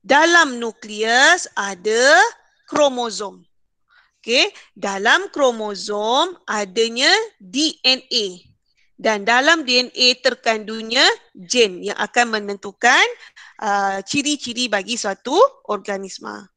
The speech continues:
Eh, cikgu harap awak faham tu. Okey, so kita nak lihat bagi struktur kromosom. Okey. Okey.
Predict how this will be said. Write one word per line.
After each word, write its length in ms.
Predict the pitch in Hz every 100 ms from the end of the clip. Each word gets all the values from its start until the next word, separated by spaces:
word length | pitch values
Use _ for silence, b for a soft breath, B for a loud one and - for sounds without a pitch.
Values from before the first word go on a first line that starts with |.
| _ -
Eh, 240 | 247 349
cikgu 160 | - -
harap 240 | 214 233
awak 120 | 170 233
faham 240 | 214 185
tu. 160 | - - _ B B B B
Okey, 240 | 226 139 -
so 80 |
kita 240 | 311 302 330
nak 160 | 277
lihat 400 | 277 311 294 294
bagi 320 | 220 233 220 262
struktur 640 | - 226 - - 240 233 -
kromosom. 1040 | 247 240 240 233 226 226 214 233 196 - _ _ _ _ _ _ _ -
Okey. 560 | - - 220 247 311 427 - _ b b b b
Okey. 220 | - -